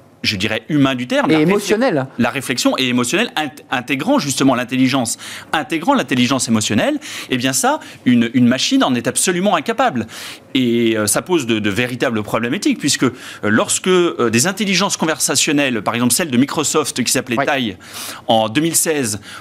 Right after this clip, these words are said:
Speaker 1: ont, ont été, euh, ont été mises en route et, euh, et lancées en discussion avec des internautes, il lui a fallu seize heures à cette intelligence conversationnelle pour virer,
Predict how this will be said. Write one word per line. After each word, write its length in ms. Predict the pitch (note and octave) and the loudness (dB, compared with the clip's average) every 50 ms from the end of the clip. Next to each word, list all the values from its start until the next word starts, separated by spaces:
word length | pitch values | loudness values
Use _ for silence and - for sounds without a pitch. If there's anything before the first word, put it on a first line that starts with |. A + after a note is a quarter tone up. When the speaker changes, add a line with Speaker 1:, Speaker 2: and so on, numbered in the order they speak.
| - - - | -20 -4 0
Speaker 1:
ont, 480 | C3 A#2+ A#2+ A#2+ A#2 A2+ A2+ A2 A#2 - | 2 2 4 4 4 4 2 2 0 0
ont 140 | A#2+ A#2 A2+ | 0 0 0
été, 440 | A#2 A#2+ G#2+ - B2+ A#2 A#2 A2+ A2 | 0 -2 0 2 2 2 2 2 2
euh, 440 | G#2 G#2 G2 G2 F#2+ F#2 F#2 F#2 E2 | 2 2 2 2 2 2 0 -2 -2
ont 120 | - G2+ | -4 -4
été 200 | - A2+ F2+ A2 | -4 -4 -2 2
mises 220 | G#2 A2+ B2+ C3 D3 | 4 4 4 4 2
en 80 | B2+ | 0
route 260 | B2+ D3+ E3 D#3+ E3 | 0 0 -2 0 0
et, 420 | C#3 B2+ A#2+ A2+ A2+ A2+ A2 G#2+ G#2+ | 0 2 2 2 2 0 0 0 0
euh, 260 | G2+ G2+ G2 F#2+ F#2 F#2+ F2+ - - - - - | 0 2 0 0 -2 -4 -8 -12 -18 -16 -6 -4
et 100 | G#2+ A2 | -2 0
lancées 600 | A#2+ C#3 D3+ D#3+ D#3 - - E3 D#3 D3+ C#3+ B2+ - - | 2 0 0 0 -2 -2 0 2 2 2 0 0 -2 -2
en 100 | A2 G#2+ | -2 -2
discussion 480 | G#2 A#2 - - - - - - F#3 | 0 0 -2 0 0 0 0 2 2
avec 160 | D#3 B2+ B2 A2+ | 2 2 2 2
des 140 | B2 A#2+ | 2 0
internautes, 520 | B2 A2+ - B2 G#2 C#3 F3+ A#3+ C4+ - - - - - - - | 0 0 -2 -4 -2 0 -2 -2 -2 -4 -8 -14 -16 -16 -8 -2
il 100 | - C3 | 0 2
lui 140 | - D3+ D3+ | 2 4 2
a 60 | C#3+ | 2
fallu 220 | C#3 - C#3+ C#3 C3 | 2 0 0 0 2
seize 300 | - - B3+ B3+ F3 E3 | 2 0 0 0 0 0
heures 220 | F3 G3+ B3 A#3 | 0 2 2 0
à 40 | F#3+ | 0
cette 220 | - - B2 A2 | -2 -2 -2 0
intelligence 460 | C#3+ B2+ A2+ C3 B2 B2 A#2+ C#3 B2+ - | 0 0 2 2 0 2 2 0 -2 0
conversationnelle 680 | - B2+ A#2+ - C#3 A#2+ - - B2 C#3+ F#3+ A#3+ C4+ C4 - - - - - | -2 -2 -2 0 -2 -2 0 2 2 0 2 0 -2 -4 -6 -14 -18 -16 -4
pour 200 | - E3 C3+ C#3 | -2 0 0 2
virer, 460 | C3 C#3+ D3+ D3+ D#3 F3+ G#3 A#3+ A#3+ | 2 2 0 2 2 0 -2 -2 -4